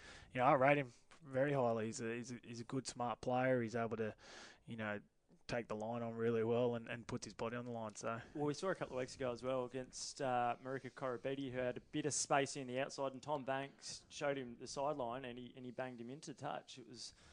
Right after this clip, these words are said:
Speaker 2: so, uh, once again, showing that not just with, with ball in hand, but defensively, he's up to it too. Can we see the Brumbies, uh, without Valentini, without Rory Arnold, the Bulls coming back after being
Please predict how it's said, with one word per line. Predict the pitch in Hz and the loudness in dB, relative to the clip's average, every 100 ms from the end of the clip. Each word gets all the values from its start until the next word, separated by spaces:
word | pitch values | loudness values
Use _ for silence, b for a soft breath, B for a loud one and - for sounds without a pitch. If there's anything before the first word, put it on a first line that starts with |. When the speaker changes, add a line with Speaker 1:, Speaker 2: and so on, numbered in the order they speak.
| B | B
Speaker 2:
so, | - 139 | -4 0
uh, | 123 131 131 - - - - - - | 2 2 -2 -6 -20 -20 -20 -18 -6
once | 135 127 | -4 -4
again, | 131 135 127 | -2 -2 -2
showing | - 135 131 | -2 -2 -2
that | 123 113 | -4 -6
not | 127 123 | -8 -8
just | 131 - - | -8 -10 -12
with, | 139 - - 135 | -12 -14 -14 -12
with | 123 | -10
ball | 127 127 139 | -4 -4 -2
in | |
hand, | 120 120 127 | -4 -6 -6
but | - | -8
defensively, | - 131 127 - 131 127 123 123 | -8 -8 -6 -6 -2 -2 -4 -8
he's | 123 | -2
up | 127 131 | 0 0
to | - | -2
it | 139 | -6
too. | - 143 135 - B B B - | -4 0 0 -2 B B B -6
Can | 170 170 | 2 4
we | 170 | 4
see | - 170 170 | 8 8 8
the | 139 151 | 4 0
Brumbies, | 131 143 156 156 147 139 123 - - | 2 4 4 4 0 -2 -2 -6 -4
uh, | - 127 127 123 123 - | 0 4 4 4 2 0
without | 135 131 139 131 - | -8 0 2 2 0
Valentini, | 127 123 139 135 135 123 - | -4 -2 -4 -4 -4 -6 -10
without | 127 139 135 | 0 0 2
Rory | 135 131 | 0 0
Arnold, | 131 131 135 131 127 B B B B B | 2 0 0 -2 -6 B B B B B
the | 120 | -6
Bulls | 123 143 139 | 2 2 2
coming | - 147 | 0 0
back | 135 135 131 147 | 4 4 4 4
after | 135 123 131 | 4 2 -6
being | 117 131 127 123 123 | -2 0 0 -4 -8